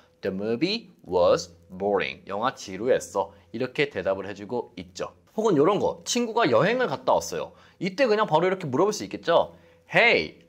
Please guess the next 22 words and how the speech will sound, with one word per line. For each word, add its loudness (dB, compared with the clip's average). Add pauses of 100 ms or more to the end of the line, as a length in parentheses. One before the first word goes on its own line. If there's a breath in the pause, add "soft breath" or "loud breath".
(100)
how 8
was 2
the -2
trip?" -2 (160)
어, 4
트립이 0
아니라 2
the 2 (180)
trip. 0
왜? 4
이 -12
친구가 0
갔다 0
온 0
여행이 -4
뭔지 -2
아니까. 0 (280 loud breath)
"Hey, 2 (120)
how 4
was 0
the -2
trip?" 0